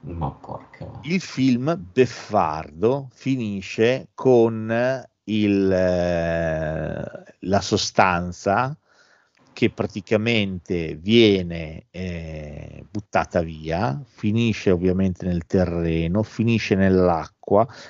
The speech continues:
Speaker 2: l'acqua la bevono le mucche, sembra un po'
Speaker 1: Sì, la, la fiera dell'est.
Speaker 2: dell'est, va bene, la bevono
Speaker 1: <laughs> Esatto.
Speaker 2: le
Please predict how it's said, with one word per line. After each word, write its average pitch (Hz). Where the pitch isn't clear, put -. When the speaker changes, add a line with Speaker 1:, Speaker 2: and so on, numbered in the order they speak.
Speaker 2:
l'acqua 117
la 101
bevono 101
le 101
mucche, 110
sembra 90
un 85
po' 90
Speaker 1:
Sì, 92
la, 82
la 85
fiera 92
dell'est. 101
Speaker 2:
dell'est, 123
va 92
bene, 87
la 104
bevono 156
Speaker 1:
<laughs> 123
Esatto. 117
Speaker 2:
le 135